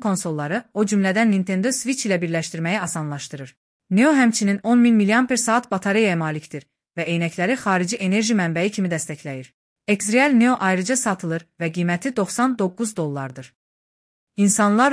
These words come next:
üçün nə dəyişir? Xreal bir S eynəkləri A R texnologiyasını daha geniş kütləyə əlçatan edir. Onlar sadə dizaynı və portativliyi ilə istifadəçilərə gündəlik həyatlarında virtual ekranlardan istifadə etmək imkanı verir.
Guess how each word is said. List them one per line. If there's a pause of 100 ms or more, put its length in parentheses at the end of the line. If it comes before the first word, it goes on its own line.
üçün
nə
dəyişir? (880)
Xreal
bir
S
eynəkləri
A
R
texnologiyasını
daha
geniş
kütləyə
əlçatan
edir. (340)
Onlar
sadə
dizaynı
və
portativliyi
ilə
istifadəçilərə (240)
gündəlik
həyatlarında (320)
virtual
ekranlardan
istifadə
etmək
imkanı
verir.